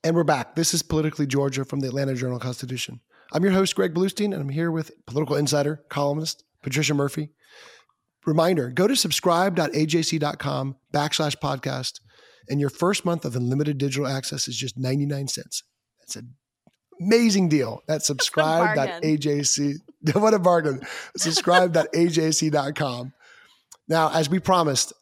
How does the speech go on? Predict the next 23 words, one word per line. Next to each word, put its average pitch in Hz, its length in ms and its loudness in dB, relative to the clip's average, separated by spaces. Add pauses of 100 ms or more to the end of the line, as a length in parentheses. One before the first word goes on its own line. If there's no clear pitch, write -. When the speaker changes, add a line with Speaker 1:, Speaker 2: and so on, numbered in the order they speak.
(200)
Speaker 1:
the 139 100 -4
Republican 147 560 -2
side 147 260 -2
of 131 100 -4
the 123 60 -6
gubernatorial 127 640 -4
race 123 320 -4
just 139 380 -6
got 143 120 -6
a - 80 -10
little 190 1400 -4
lighter, 127 420 -10 (260)
with 131 140 -6
Vernon 175 300 4
Jones 160 360 2
deciding 147 340 0
to 127 80 -2
back 160 360 -2
out 131 300 -2 (360)
nine 147 360 2
months 151 400 0
after 143 300 -4
he 127 160 -8